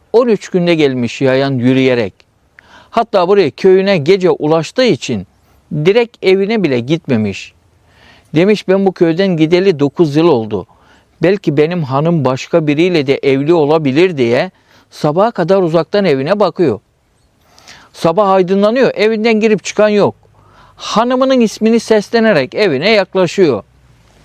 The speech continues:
Ninem o zaman sekiz yaşında çocuk. Kapıya çıkıyor, bakıyor ki yabancı biri. Geri arkasına dönmüş, "Ana," demiş, "kapıda," demiş, "uzun boylu, saçlı, sakallı biri var.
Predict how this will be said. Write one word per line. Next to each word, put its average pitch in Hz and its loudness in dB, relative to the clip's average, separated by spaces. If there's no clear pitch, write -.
Ninem 180 2
o 196 0
zaman 160 -2
sekiz 185 -2
yaşında 170 0
çocuk. 165 0
Kapıya 170 0
çıkıyor, 170 -2
bakıyor 196 0
ki 165 -2
yabancı 131 0
biri. 151 0
Geri 143 2
arkasına 156 -4
dönmüş, 156 -2
"Ana," 147 0
demiş, 104 -6
"kapıda," 151 -2
demiş, 113 -2
"uzun 151 0
boylu, 113 0
saçlı, 147 -4
sakallı 147 -2
biri 151 2
var. 113 -2